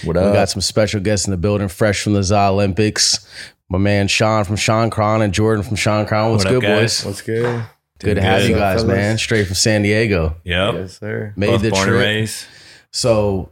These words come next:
Speaker 2: last night you came to the Olympics. You guys did your thing, had fun. And then you were saying you went back to San Diego this morning or last night, right?
Speaker 3: Last night, yeah. I
Speaker 2: Woke
Speaker 3: went back
Speaker 2: up,
Speaker 3: last night.
Speaker 2: watered, did all your thing,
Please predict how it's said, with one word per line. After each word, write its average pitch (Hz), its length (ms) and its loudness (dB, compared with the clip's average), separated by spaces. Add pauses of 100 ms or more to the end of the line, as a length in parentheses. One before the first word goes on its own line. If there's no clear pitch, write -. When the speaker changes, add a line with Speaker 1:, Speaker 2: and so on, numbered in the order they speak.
(160)
Speaker 2:
last 123 360 0
night 127 160 2
you 117 100 0
came 120 280 2
to 110 40 0
the 107 180 2
Olympics. 107 800 0
You 95 60 0
guys 104 220 2
did 101 180 0
your 104 80 0
thing, 104 320 0
had 107 240 2
fun. 107 500 2
And 107 180 0
then 110 120 2
you 107 80 2
were 101 80 2
saying 101 500 0 (360)
you 92 140 0
went 101 300 -2
back 113 460 0 (400)
to 98 100 0
San 107 300 0
Diego 98 560 0 (1120)
this 104 200 -2
morning 127 340 0
or 101 160 0
last 98 320 0
night, 98 220 0
right? 90 260 0
Speaker 3:
Last 95 280 -2
night, 92 220 -2
yeah. 87 140 0
I - 20 2
Speaker 2:
Woke 87 100 2
Speaker 3:
went 90 120 -4
back - 140 2
Speaker 2:
up, 120 60 2
Speaker 3:
last 95 240 -2
night. 107 180 2
Speaker 2:
watered, 113 380 0
did 107 160 0
all 107 180 2
your 110 140 2
thing, 107 520 0